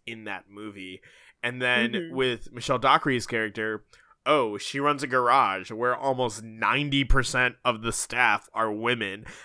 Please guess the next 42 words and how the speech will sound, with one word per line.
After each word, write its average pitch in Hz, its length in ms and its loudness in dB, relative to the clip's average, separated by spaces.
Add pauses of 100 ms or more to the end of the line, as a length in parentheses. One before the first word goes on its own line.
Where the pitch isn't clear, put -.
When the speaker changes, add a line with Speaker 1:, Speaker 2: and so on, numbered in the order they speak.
Speaker 1:
I 131 60 -2
was 127 80 0
just 139 100 0
like, 143 160 6
what 143 320 4
a 208 60 6
cool, 165 340 0
like, 151 220 2
sort 147 220 -2
of 143 100 -2
just, 143 400 -6 (760)
I 117 140 2
don't 151 160 0
know, 107 320 -6 (160)
m-, 143 140 -8 (160)
like, 135 240 0
represent-, 131 720 0 (120)
uh, 123 140 -8
representative, 120 1120 -4 (600)
uh, 107 140 -2
moment 110 560 -8
in 104 200 -14
the 104 80 -8
movie. 98 480 -10
Like, 131 280 0
uh, 156 80 4
one 165 240 4
Speaker 2:
I - 40 -6
Speaker 1:
thing 190 60 2
Speaker 2:
don't 180 60 -4
know 196 60 -2
what 180 80 0
you're 180 80 0
talking 196 160 4
about, 170 260 4
man. 180 220 0
What's 254 240 2
a 233 60 4
car? 165 500 -2 (220)
Like, - 200 -10
engines? 262 580 0
What? 285 420 0